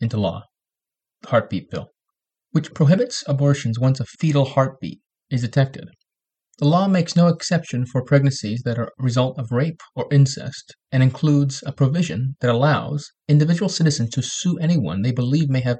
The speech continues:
been involved in helping a pregnant individual violate that ban.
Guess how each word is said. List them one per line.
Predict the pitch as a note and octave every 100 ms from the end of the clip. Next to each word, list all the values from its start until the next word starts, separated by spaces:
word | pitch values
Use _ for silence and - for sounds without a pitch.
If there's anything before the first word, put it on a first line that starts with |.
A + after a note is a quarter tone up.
| -
been | B2 A#2 _ _ _
involved | B2 A#2 C3+ D3 C3+
in | A2
helping | D#3 D3+ F2+ F2
a | -
pregnant | - C#3 D#3+
individual | D#3 C#3 C#3 - G#2+ - _ -
violate | B2+ D3 A#2 - D#3+
that | A#2 A2+
ban. | B2+ B2+ -